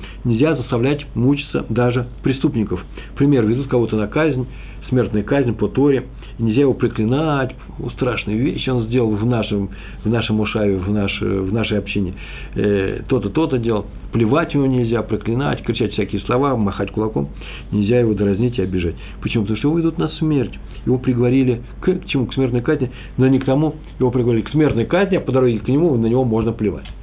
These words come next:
Нет такого приговора, а значит, запрещается делать. Это ненужные, ненужные страдания. Тем более, что если мы его поносим,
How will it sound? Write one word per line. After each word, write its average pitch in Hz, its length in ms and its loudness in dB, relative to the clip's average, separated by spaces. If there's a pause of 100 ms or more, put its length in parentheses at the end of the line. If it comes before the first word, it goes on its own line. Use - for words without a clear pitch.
(340)
Нет 208 160 2
такого 185 240 2
приговора, 104 520 0
а 90 40 -4
значит, 110 280 0
запрещается 98 480 0
делать. 80 260 -6 (340)
Это 107 180 -2
ненужные, 104 440 2 (360)
ненужные 104 300 2
страдания. 90 420 -2 (1300)
Тем 151 160 2
более, 160 240 4
что - 120 0
если 139 180 0
мы 151 200 4
его 120 400 2
поносим, 131 760 0